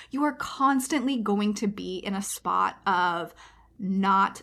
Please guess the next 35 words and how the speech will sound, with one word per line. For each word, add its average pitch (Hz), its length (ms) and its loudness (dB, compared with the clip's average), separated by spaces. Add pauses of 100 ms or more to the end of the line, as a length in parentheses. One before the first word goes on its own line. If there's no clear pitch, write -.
taking 185 560 -8
action. - 600 -4
And 214 200 0
we 277 140 4
know 349 240 4
that - 200 -2
action 254 440 2
is 226 180 -2
where 214 140 0
the 196 80 -2
dreams 190 340 -4
turn 185 200 -8
into 180 200 -12
the 185 80 -8
reality. 190 800 0 (260)
And 240 120 2
so 226 500 4
if 247 140 0
you're 269 240 2
not 381 180 4
taking 285 400 2
action, 330 640 0 (320)
you 262 380 4
are 262 160 4
not 247 400 4
turning 220 340 2
your 196 200 2
dreams 180 580 -8
into 214 480 2
an 208 120 0
actual 180 640 -6
reality. 185 800 0
And 214 240 0
that's 214 240 0
just - 380 -8